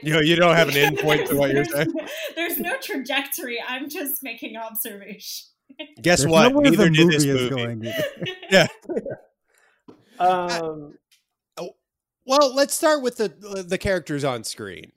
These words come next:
Speaker 1: After what I say, well, let's start twenty minutes into the podcast.
Speaker 4: <laughs>
Speaker 1: Willem Dafoe, I will say
Speaker 4: On
Speaker 1: this.
Speaker 4: brand.
Speaker 1: Willem Dafoe and Robert Pattinson had to totally commit to, to each other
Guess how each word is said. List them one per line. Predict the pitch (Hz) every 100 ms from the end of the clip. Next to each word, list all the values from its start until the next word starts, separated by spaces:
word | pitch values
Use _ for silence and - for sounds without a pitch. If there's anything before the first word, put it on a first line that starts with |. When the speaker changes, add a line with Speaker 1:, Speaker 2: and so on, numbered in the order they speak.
| _
Speaker 1:
After | 139 139 131
what | 123 120
I |
say, | - 127
well, | 110 107
let's | 120 -
start | - 123 107 -
twenty | 135 110
minutes | 104 107
into | 113 98
the |
podcast. | 98 110 101 - 180 165 - - -
Speaker 4:
<laughs> | - _ 175
Speaker 1:
Willem | 247 320
Dafoe, | 302 - - 196 180 175 160 _ _ -
I | 196
will | 220 196
say | 147
Speaker 4:
On | 120
Speaker 1:
this. | 143
Speaker 4:
brand. | 123 104 139
Speaker 1:
Willem | 175 254 285 254
Dafoe | 208 156 139 117 110 117 _ _ _ _ _ _ _ _
and | 143 135
Robert | 147 180 170
Pattinson | 147 147 - 117 - 117
had | 123 139
to | 117
totally | - - 175 196 185 175
commit | 160 147 131 127 104 _ _ _ _ _ _ _ _ -
to, | 156 113 _
to | - 185 165
each | 185 170
other | 139 151 180 190 208